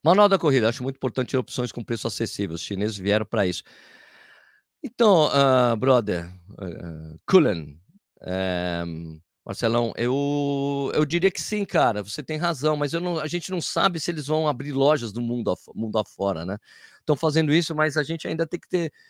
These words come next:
as pessoas têm que ter a opção de ter a loja física, às vezes, né? Pra colocar o tênis no pé, testar realmente. A gente, eu não sei se eles estão pensando nessa expansão. Eu acho que esse aqui é o primeiro movimento, né? Colocar os tênis no pé dos atletas de elite pra validar na China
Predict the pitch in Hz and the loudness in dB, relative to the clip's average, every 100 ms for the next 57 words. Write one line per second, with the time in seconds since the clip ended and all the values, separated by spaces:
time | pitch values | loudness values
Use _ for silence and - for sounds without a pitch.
0 | _ - 147 143 165 175 - 175 156 - | _ -12 -6 -2 0 0 2 0 0 -2
1 | 185 170 175 160 165 156 - 180 135 123 | -2 2 2 4 4 2 2 -2 0 -4
2 | 107 113 98 110 107 92 _ _ 117 117 | -2 -4 -4 -6 -6 -10 _ _ -2 2
3 | 127 120 117 98 - 127 123 - 95 120 | 0 0 -2 -2 2 4 4 2 -2 0
4 | 117 101 92 98 120 120 - - _ _ | 0 0 -2 -2 -4 -6 -12 -18 _ _
5 | _ _ _ 135 151 160 180 160 185 175 | _ _ _ -4 0 2 2 2 2 4
6 | 170 139 165 175 156 160 151 151 147 135 | 0 0 -2 0 0 0 -2 -2 -2 -2
7 | 156 139 - 135 143 151 170 208 - 214 | -2 0 2 6 8 8 6 4 2 -2
8 | 180 180 170 175 156 160 156 156 156 139 | 2 2 2 -2 -2 -2 -2 0 -2 -2
9 | 131 110 104 110 123 117 131 127 110 - | -2 -2 -4 -2 0 0 2 2 0 -4
10 | _ _ _ _ _ 113 - - 120 110 | _ _ _ _ _ -8 -6 -2 -2 -2
11 | 92 117 - 120 101 117 - 110 104 117 | -6 -6 0 0 2 -2 0 -4 -2 0
12 | 135 180 - 143 151 139 123 123 156 - | 2 0 -2 2 2 2 2 2 0 -2
13 | - 165 208 240 | 0 0 0 -2